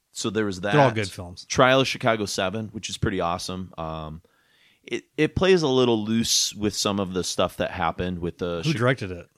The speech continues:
Speaker 1: um, uh, Sorkin. So it's got, like, I love Sorkin's writing, but he's okay as a director, but he kind of
Speaker 2: What else
Speaker 1: shoved
Speaker 2: has he directed?
Speaker 1: And he's only done a couple things. He's mainly known just, obviously, for his
Speaker 2: Okay.
Speaker 1: writing stuff. I think he
Speaker 2: He
Speaker 1: directed
Speaker 2: punched
Speaker 1: some
Speaker 2: it up a
Speaker 1: stuff
Speaker 2: little
Speaker 1: with,
Speaker 2: bit.
Speaker 1: like,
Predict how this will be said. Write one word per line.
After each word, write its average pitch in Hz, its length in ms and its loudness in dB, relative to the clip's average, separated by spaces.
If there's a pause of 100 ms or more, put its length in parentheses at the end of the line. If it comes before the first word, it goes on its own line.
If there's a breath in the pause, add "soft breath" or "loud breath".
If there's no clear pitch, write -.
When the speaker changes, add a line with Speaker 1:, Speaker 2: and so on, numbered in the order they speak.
(140)
Speaker 1:
um, 85 600 -6 (560)
uh, 85 120 -16
Sorkin. 85 540 -6 (560)
So - 200 -4
it's 104 120 -4
got, 147 280 2
like, 101 320 -2
I 107 100 2
love 143 180 4
Sorkin's 107 560 -2
writing, 95 600 -4
but 85 320 -4
he's 135 220 -4
okay 131 300 2
as 92 120 -4
a 90 60 -8
director, 85 580 -4
but 95 160 -2
he 104 60 -2
kind 143 240 -2
of 131 100 -6
Speaker 2:
What 151 120 2
else 190 80 0
Speaker 1:
shoved 101 160 0
Speaker 2:
has 170 80 -4
he - 20 -14
directed? 92 380 -10 (500)
Speaker 1:
And 127 220 -4
he's 127 160 -2
only 156 160 2
done 123 180 4
a 95 60 -2
couple 101 280 -2
things. 82 300 -10
He's 85 160 -10
mainly 95 280 0
known 80 200 -4
just, 80 220 -8
obviously, 76 420 -6
for 73 280 -10
his 85 80 -4 (100)
Speaker 2:
Okay. 107 60 -2
Speaker 1:
writing 82 280 -4
stuff. - 300 -8
I 131 80 0
think 151 140 -2
he 123 40 -2
Speaker 2:
He 110 40 -2
Speaker 1:
directed 98 280 2
Speaker 2:
punched 139 240 0
Speaker 1:
some 127 100 -6
Speaker 2:
it 113 40 -2
up 104 40 -2
a - 20 -2
Speaker 1:
stuff 92 200 0
Speaker 2:
little 113 160 -2
Speaker 1:
with, 123 100 -6
Speaker 2:
bit. 85 60 -6
Speaker 1:
like, 78 320 -12